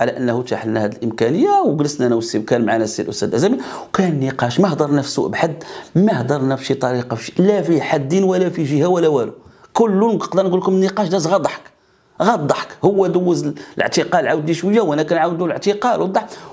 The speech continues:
وكان واحد الكرم وواحد الضيافه بحال اي اسره مغربيه. واللي فاجئني، واللي فاجئني وغادي نقولها، حفادو ثلاثه، كيفاش دخلوا عندي، كيفاش كيعرفوني، كيفاش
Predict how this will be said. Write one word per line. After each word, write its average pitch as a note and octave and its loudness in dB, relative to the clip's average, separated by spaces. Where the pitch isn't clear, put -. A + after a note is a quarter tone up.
وكان G3+ 2
واحد E3+ 0
الكرم D#3 -2
وواحد C#3 -4
الضيافه C3 0
بحال F3 -2
اي A3 0
اسره F3 0
مغربيه. C3 0
واللي C3+ 4
فاجئني، C#3 0
واللي A2 2
فاجئني B2+ 2
وغادي A#2 0
نقولها، B2 0
حفادو C#3+ 0
ثلاثه، D3+ -2
كيفاش F3+ 2
دخلوا A#2 0
عندي، E3+ 2
كيفاش B2 -2
كيعرفوني، F3+ 0
كيفاش C#3 0